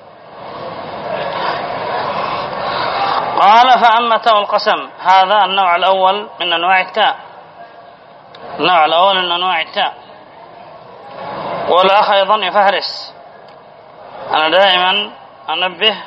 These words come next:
والأخ يفهرس الفوائد من أجل السؤال ومن أجل الإتقان. قال: "فأما تاء القسم فهي، آه، فهي، فأما تاء القسم فهي من حروف الجر".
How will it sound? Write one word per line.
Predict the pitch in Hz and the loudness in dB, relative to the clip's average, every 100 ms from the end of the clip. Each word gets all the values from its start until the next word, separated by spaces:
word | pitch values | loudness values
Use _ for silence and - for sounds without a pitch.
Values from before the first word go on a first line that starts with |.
| - - - - - - - - - - - - - | -18 -20 -20 -20 -20 -20 -20 -20 -20 -20 -20 -18 -6
والأخ | 156 175 185 208 180 | 0 2 4 4 2
يفهرس | 180 202 196 170 | 2 4 4 0
الفوائد | 165 156 175 196 208 220 | -4 0 4 4 2 -2
من | 202 | -6
أجل | 240 226 214 | -4 -4 -4
السؤال | 202 220 196 208 196 202 - - - - - - - - - - - - | -4 -2 4 6 6 0 -16 -18 -20 -20 -20 -20 -20 -20 -20 -20 -16 -2
ومن | 165 185 185 190 | 2 4 4 2
أجل | 202 196 | 2 0
الإتقان. | 185 180 - 208 143 - - - - - - - - - - | -4 -4 2 2 2 -6 -20 -20 -20 -20 -20 -20 -20 -8 2
قال: | 196 240 240 | 6 6 4
"فأما | 233 233 226 208 | 4 2 2 2
تاء | 233 220 | 4 4
القسم | 214 214 240 202 | 4 0 0 0
فهي، | 202 220 220 220 220 - - - - - - - - - | 2 4 4 4 2 -2 -18 -20 -20 -20 -20 -20 -8 2
آه، | 190 196 185 | 6 8 6
فهي، | 196 208 220 202 196 - | 2 2 2 2 0 -2
فأما | 196 214 214 196 | -2 0 0 0
تاء | 196 202 | 2 2
القسم | 190 - - 214 202 208 - - | 2 0 -2 -2 -2 -6 -12 -12
فهي | 175 196 202 | -6 0 0
من | 190 | -2
حروف | 180 190 196 | -2 -2 0
الجر". | 196 180 202 147 | 0 2 2 0